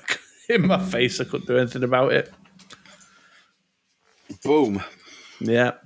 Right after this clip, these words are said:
Speaker 1: Which then takes us into the fourth
Speaker 2: There.
Speaker 1: and final round. Uh, so at this point, I'm one and two, and you're one and two.
Speaker 2: Yep.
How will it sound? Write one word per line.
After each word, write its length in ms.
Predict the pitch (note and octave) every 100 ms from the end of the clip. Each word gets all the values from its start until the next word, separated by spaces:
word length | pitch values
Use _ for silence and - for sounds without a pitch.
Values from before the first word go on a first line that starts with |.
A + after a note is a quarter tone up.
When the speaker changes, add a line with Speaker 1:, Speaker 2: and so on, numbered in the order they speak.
| - - - - -
Speaker 1:
Which 220 | C#3 B2
then 380 | D3+ F#3 A#3 G3
takes 320 | D3 D3+ C3
us 100 | C3+
into 200 | D3+ C3+
the 60 | B2
fourth 380 | - G3+ G3+ F#3
Speaker 2:
There. 160 | G2+
Speaker 1:
and 340 | D3+ D#3 D3+ A#2
final 600 | - D3+ D#3 D#3 D3+ C#3+
round. 760 | C#3 D3 C#3 B2 A2+ G#2+ G2 - _ - - - -
Uh, 360 | G#2+ G#2+ G#2+
so 260 | G#2+ A#2 A2
at 120 | -
this 200 | C#3 C#3+
point, 480 | - B2 A2+ A2+ -
I'm 640 | B2 B2 A#2 A#2 A2+ A2 - _
one 540 | - B2+ A2+ A2+ A2+ A2+
and 280 | A2+ A2 -
two, 460 | - - D3 E3+ F#3
and 160 | G3+ G#3
you're 260 | D#4 F#4+
one 220 | A#3 B2+
and 180 | A#2 A2+
two. 300 | - A2 G#2 - _ _ - - -
Speaker 2:
Yep. 380 | A#2+ C#3+ A3